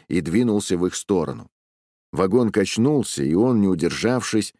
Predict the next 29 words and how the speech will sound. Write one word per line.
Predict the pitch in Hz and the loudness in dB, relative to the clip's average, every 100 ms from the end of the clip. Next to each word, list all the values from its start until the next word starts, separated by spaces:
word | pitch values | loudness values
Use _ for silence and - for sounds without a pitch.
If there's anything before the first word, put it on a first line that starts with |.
| _ | _
смешно | - - 92 - 135 151 | -12 -4 -2 0 0 2
взмахнул | 98 90 87 - 107 82 | 0 -2 -4 -2 0 0
руками | 82 - 151 139 117 101 _ - | -2 0 0 2 0 -2 _ -2
и | 98 | 0
плюхнулся | 110 160 156 127 117 - | 4 2 2 2 0 2
на | 104 95 | 0 2
живот, | 95 87 143 120 - - _ | 0 2 2 0 -4 -20 _
нырнув | - 78 71 139 117 | -4 -2 0 -2 -2
своей | 82 82 95 | -2 0 2
лысой | 92 113 - 92 | 2 2 0 -2
головой | 71 71 73 101 | 0 0 0 0
в | 87 | 0
солому. | - 82 85 82 64 - _ _ _ _ _ | -4 -2 0 0 -4 -10 _ _ _ _ _
Галя | 78 107 156 127 | -4 0 2 2
и | 107 85 | 0 0
Настя | 87 107 120 - 98 | 0 0 -2 -2 -4
засмеялись. | 87 85 87 78 98 131 85 - - _ _ _ - | -2 -4 -4 -2 0 0 -2 -8 -18 _ _ _ -10
Жгучая | 76 92 123 - 98 | -4 0 2 2 2
обида | 90 113 104 95 | 2 2 2 2
поднялась | 92 78 82 85 131 123 | 0 0 0 0 0 -2
в | 90 | -4
нём, | 82 64 - _ - | -4 -4 -10 _ -8
закипела | 80 - 80 - 107 139 127 | -4 -4 -4 0 2 4 4
и | 120 104 | 2 0
перекрыла | 98 87 - 78 87 85 | -2 -2 -2 -2 0 0
дыхание. | 76 - 90 76 62 - _ _ _ _ | -2 -2 -2 -2 -6 -12 _ _ _ _
Он | - 127 131 | -2 0 2
беззвучно | 98 78 73 76 92 82 82 | 0 0 -4 -2 -2 -4 -4
заплакал. | 78 69 78 65 - | -6 -4 -6 -6 -10